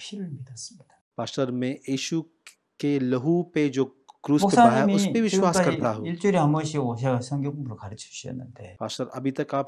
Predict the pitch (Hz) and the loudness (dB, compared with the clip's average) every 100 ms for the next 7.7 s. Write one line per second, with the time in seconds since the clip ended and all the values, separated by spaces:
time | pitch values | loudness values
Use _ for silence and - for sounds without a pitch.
0 | - 135 - 147 143 135 151 143 139 151 | -6 -8 -4 -2 -2 0 0 0 -2 -4
1 | 139 143 139 127 131 143 165 - 156 151 | -2 -4 -4 -4 -4 -2 -6 -2 -4 -2
2 | 139 - 117 - 220 262 262 240 180 202 | -4 -4 -8 0 2 8 8 10 8 8
3 | 190 156 160 - 143 131 131 123 104 110 | 4 2 2 -2 0 0 -2 -6 -6 -8
4 | - 123 95 _ _ 135 180 196 196 196 | -10 -12 -14 _ _ -2 2 2 0 -4
5 | 190 196 202 247 165 - 107 98 - _ | -4 -4 0 0 0 -2 -6 -8 -14 _
6 | _ _ _ _ _ - 233 233 214 202 | _ _ _ _ _ 6 8 10 8 6
7 | 143 139 147 127 120 - | 6 4 4 2 -6 -8